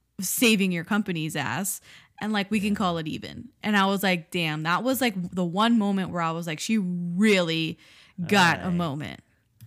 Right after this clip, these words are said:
Speaker 2: All right.
Speaker 1: Yeah. <laughs>
Speaker 2: But, yeah, I don't know, 'cause, like, this, you know, the startups that I've heard of, the C E O often has to pull something out of their hat. They have to do some magic
Speaker 1: Mm.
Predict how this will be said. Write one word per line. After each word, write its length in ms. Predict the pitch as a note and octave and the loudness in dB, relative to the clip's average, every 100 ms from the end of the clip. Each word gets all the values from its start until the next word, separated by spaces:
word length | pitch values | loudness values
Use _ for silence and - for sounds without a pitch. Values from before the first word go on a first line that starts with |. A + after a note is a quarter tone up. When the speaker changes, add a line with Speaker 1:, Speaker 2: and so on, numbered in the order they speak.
| - _ G2 | -20 _ -18
Speaker 2:
All 100 | G#2 | -16
right. 400 | G2 D#2+ D#2 D#2+ | -14 -14 -16 -6
Speaker 1:
Yeah. 460 | G#3 G#3 E3+ E3 E3 G3+ | -2 0 0 -4 -6 -2
<laughs> 100 | C#4 C#4 - - - - - D4+ G2+ | 0 0 -4 -20 -12 -10 -8 -10 -8
Speaker 2:
But, 380 | G2+ - - | -8 -8 -10
yeah, 360 | - - A#2+ A#2 | -12 -12 -10 -8
I 40 | |
don't 120 | F#3 E3+ | -6 -4
know, 120 | D#3 | -4
'cause, 160 | D3+ C3+ | -4 -2
like, 280 | C3 B2+ | -2 -2
this, 200 | B2 - _ | -6 -14 _
you 140 | C3 C#3 | -10 -6
know, 80 | A#2+ | -6
the 80 | |
startups 600 | A#2+ D#3 D#3+ D#3+ B2+ - | -6 -2 -2 -2 -6 -10
that 140 | B2+ A2+ | -6 -4
I've 200 | A2 G2 | -4 -4
heard 260 | G2+ G2 F#2+ | -4 -2 -2
of, 100 | E2 | -6
the 80 | F2 | -10
C 420 | - E3+ D#3+ A#2+ | -10 -8 -4 -2
E 60 | |
O 460 | G#2+ G#2+ G2 F#2 F#2 _ _ _ _ _ G2+ | -2 -2 -4 -6 -8 _ _ _ _ _ -4
often 400 | G#2 - A#2+ F#2+ | -4 -2 -4 -4
has 240 | F#2+ E2+ | -4 -6
to 120 | F#2+ | -10
pull 400 | - - F#2+ F2+ | -12 -8 -6 -6
something 440 | - - F#2+ G2+ F2 | -8 -8 -8 -6 -6
out 140 | E2+ | -6
of 80 | E2 | -8
their 120 | D#2 | -10
hat. 320 | E2 D#2 - | -10 -10 -12
They 80 | E2+ | -12
have 160 | A2 - | -12 -10
to 100 | E2+ - _ | -14 -16 _
do 140 | F#2 F2 | -12 -12
some 260 | - E2 | -12 -12
magic 560 | D#2 D2+ D2+ - E2 G#3+ | -12 -12 -14 -12 -4 0
Speaker 1:
Mm. 520 | G#3 G3+ F3 E3+ | 0 0 -4 -6